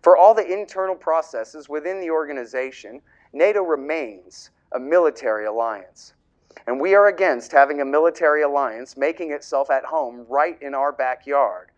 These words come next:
or in our historic territory.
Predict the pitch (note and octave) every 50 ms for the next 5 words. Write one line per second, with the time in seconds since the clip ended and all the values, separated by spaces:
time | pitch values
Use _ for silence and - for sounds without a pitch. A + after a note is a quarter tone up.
0 | _ _ _ - C3+ C#3+ - D#3+ D#3 D3 - C#3 C#3+ D3 C#3 B2+ B2 B2 A#2+ -
1 | _ _ D#3+ D#3+ D#3+ B2+ A2 - - - _ - C#3+ C#3 C3+ B2+ - - A#2+ G2+
2 | F2+ F2+ F2+ F2